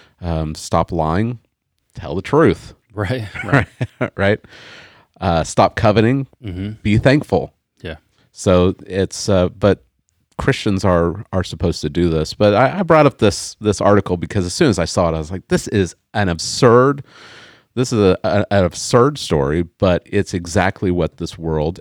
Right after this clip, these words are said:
Speaker 1: and many Christians fall into the trap of doing,
Speaker 2: Mm-hmm.
Speaker 1: blaming outside, outside things, um, and saying, "It's causing you to be this way."
Speaker 2: Yeah.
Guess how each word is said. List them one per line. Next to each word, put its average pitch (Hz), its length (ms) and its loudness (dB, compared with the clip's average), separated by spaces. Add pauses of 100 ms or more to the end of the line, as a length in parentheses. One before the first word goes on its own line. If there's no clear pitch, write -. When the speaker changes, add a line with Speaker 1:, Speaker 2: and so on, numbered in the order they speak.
Speaker 1:
and 110 200 0
many 131 160 0
Christians 82 600 -4
fall 90 300 -2
into 90 180 -6
the 82 80 -6
trap 69 360 -6
of 73 100 -16
doing, 90 220 0
Speaker 2:
Mm-hmm. 92 180 -10 (340)
Speaker 1:
blaming 107 840 2 (1080)
outside, 82 580 0 (440)
outside 80 380 -4
things, 73 480 -8 (580)
um, 78 500 -8 (480)
and 87 180 -6
saying, 80 400 -4
"It's - 200 -10
causing 98 640 0
you 80 220 -2
to - 160 -10
be 78 160 -4
this 71 280 -12
way." 71 340 -12
Speaker 2:
Yeah. 98 240 -2